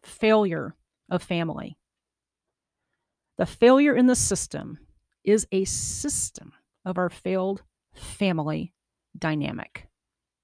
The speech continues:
Again, the welfare state contributed largely to this because men don't want to be or have to be husbands and fathers. Women are empowered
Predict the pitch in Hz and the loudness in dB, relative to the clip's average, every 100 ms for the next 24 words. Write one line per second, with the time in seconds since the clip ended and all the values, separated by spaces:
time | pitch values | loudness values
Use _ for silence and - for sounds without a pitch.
0 | _ _ _ _ _ _ 185 180 196 175 | _ _ _ _ _ _ -4 0 0 0
1 | 160 175 180 - 151 - 160 - 170 - | 0 -2 -2 -6 -6 -4 -6 -6 -12 -8
2 | 180 165 156 151 143 156 160 202 - - | -8 -6 -6 -6 -6 -4 -4 -4 -8 -12
3 | - - - - - - - _ _ _ | -14 -14 -12 -8 -6 -6 -8 _ _ _
4 | _ _ _ _ _ _ _ _ _ _ | _ _ _ _ _ _ _ _ _ _
5 | _ - 180 170 147 170 202 233 214 - | _ -4 0 0 2 4 6 6 6 4
6 | 180 196 214 - 202 180 160 180 - 170 | 2 2 0 -2 2 4 4 2 2 -2
7 | 156 - 220 - - 175 170 - 170 - | 0 2 2 2 -2 2 2 2 -2 -2
8 | 190 220 202 151 139 160 180 - - _ | -4 -4 -2 -2 -2 -4 -8 -14 -20 _
9 | _ _ _ _ _ _ _ _ _ _ | _ _ _ _ _ _ _ _ _ _
10 | _ - 208 220 - 185 170 - - 226 | _ 6 8 8 8 8 6 0 4 8
11 | 247 180 131 - | 8 6 2 -2